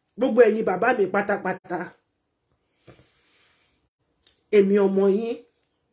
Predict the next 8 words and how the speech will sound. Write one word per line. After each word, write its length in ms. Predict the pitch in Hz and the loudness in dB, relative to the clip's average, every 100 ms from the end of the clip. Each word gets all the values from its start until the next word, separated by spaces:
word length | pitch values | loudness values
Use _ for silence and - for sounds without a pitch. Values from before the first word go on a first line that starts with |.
| _ _ _ _ - | _ _ _ _ -12
ìyá 300 | - 180 190 | -4 0 2
ọba, 260 | 190 147 165 - _ _ _ _ _ _ _ _ _ _ _ _ _ _ _ _ _ _ _ - | 0 0 -4 -6 _ _ _ _ _ _ _ _ _ _ _ _ _ _ _ _ _ _ _ -2
ọmọ 220 | 175 180 | 0 2
ọba, 220 | 170 139 156 - - _ _ _ _ _ _ _ - - | 0 0 -8 -10 -20 _ _ _ _ _ _ _ -6 -2
ọbabìnrin, 680 | 202 196 175 165 160 180 180 _ _ _ _ _ - | 2 2 0 -4 -4 -4 -6 _ _ _ _ _ -18
ọmọ 260 | - 175 185 | -8 -4 -4
Tádé 320 | 185 170 175 | -2 -2 0
ṣe, 240 | 165 - | -2 -4